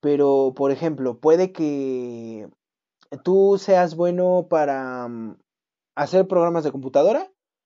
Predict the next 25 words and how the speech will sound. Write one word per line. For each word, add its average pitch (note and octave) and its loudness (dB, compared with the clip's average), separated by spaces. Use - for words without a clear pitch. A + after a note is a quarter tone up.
pero G3 4
tu G#3 2
línea A3+ 2
de A#3+ 4
auspicio, A3 0
pues, D3+ 0
no, F#3 -2
no, F3 -8
o E3 -6
sea, E3+ -4
no, F3+ 0
no, F3+ -2
no F#3 -2
le G3 0
interesa F#3+ -4
porque, C3+ -2
pues, C#3 -4
es E3+ -8
algo F3 0
que F#3+ -2
no F#3+ -2
está A3 -8
en A3 -6
su G#3+ -8
contexto. A3 -8